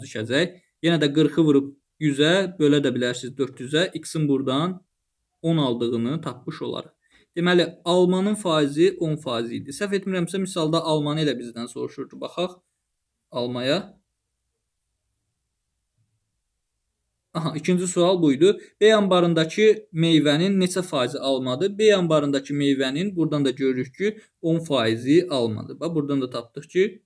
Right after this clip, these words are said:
qırx kiloqram on faizə bərabər olmuş olar. Digərlərini də tapmaq olar, yəni bananı da tapmaq olar.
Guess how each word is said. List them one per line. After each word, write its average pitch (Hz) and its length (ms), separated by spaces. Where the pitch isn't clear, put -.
qırx 156 240
kiloqram 131 600
on 143 120
faizə 123 540
bərabər 120 480
olmuş 117 600
olar. 143 280
Digərlərini 202 480
də 180 80
tapmaq 147 400
olar, 135 160
yəni 143 240
bananı 160 380
da 165 40
tapmaq 131 440
olar. 151 260